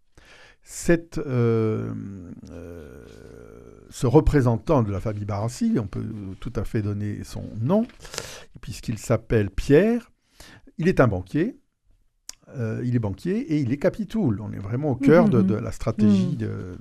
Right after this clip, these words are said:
Speaker 1: qu'on évoque à chaque
Speaker 2: Des,
Speaker 1: fois.
Speaker 2: des pouvoirs.
Speaker 1: Des pouvoirs,
Speaker 2: <laughs>
Speaker 1: euh,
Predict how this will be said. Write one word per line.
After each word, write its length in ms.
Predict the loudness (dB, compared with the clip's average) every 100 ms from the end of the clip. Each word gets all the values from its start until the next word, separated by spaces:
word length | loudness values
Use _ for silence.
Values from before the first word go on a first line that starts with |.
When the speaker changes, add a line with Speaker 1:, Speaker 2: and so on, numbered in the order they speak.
| -8
Speaker 1:
qu'on 120 | -4
évoque 260 | -2 -2
à 40 | -2
chaque 200 | -4 -4
Speaker 2:
Des, 100 | -4
Speaker 1:
fois. 80 | -4
Speaker 2:
des 80 |
pouvoirs. 680 | -6 -6 -6 -4 -6 -8 -20 -20 -4
Speaker 1:
Des 100 | -2
pouvoirs, 600 | -2 -2 0 0 0 -4 -6
Speaker 2:
<laughs> 40 |
Speaker 1:
euh, 180 | -8